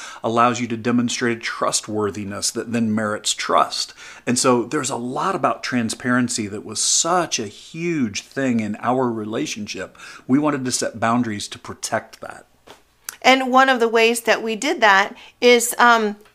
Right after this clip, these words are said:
Speaker 2: it, there were several times where we have a group text between maybe somebody in the congregation, a single woman in a congregation who texts Doug. I'm included in that group text.
Speaker 1: Mm-hmm.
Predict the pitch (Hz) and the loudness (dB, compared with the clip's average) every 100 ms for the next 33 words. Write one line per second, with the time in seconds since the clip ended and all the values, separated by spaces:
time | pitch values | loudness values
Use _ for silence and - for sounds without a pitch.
0 | _ - - 156 - 208 240 233 233 - | _ -10 -8 -8 -12 2 4 4 2 4
1 | 269 277 277 247 233 226 233 220 226 233 | 4 4 2 2 2 2 0 0 0 2
2 | 214 214 208 226 262 - 233 190 226 - | 2 2 -2 -2 -4 -4 0 0 0 -6
3 | - - - - 247 247 254 240 233 226 | -12 -20 -20 -4 -2 -2 -2 0 0 -2
4 | - - 226 240 247 - 240 240 240 226 | -8 -6 2 4 2 0 2 2 0 0
5 | 226 220 - 226 220 208 202 208 233 214 | 0 -2 2 2 2 -2 -2 -2 -2 -2
6 | 233 240 226 226 202 202 233 247 214 208 | 0 2 4 4 4 4 4 0 -2 -4
7 | - 214 208 202 196 214 240 240 - - | 0 -2 -2 -6 -6 -4 -4 -6 -12 -6
8 | 247 - 214 208 - 208 220 233 240 - | -4 2 2 2 -4 4 6 6 4 -12
9 | - 262 330 285 - 302 294 233 196 175 | 2 6 6 4 0 -2 0 2 2 2
10 | 165 - 175 - - 98 - 110 92 104 | 0 -2 -8 -4 -4 -4 -6 -8 -8 -12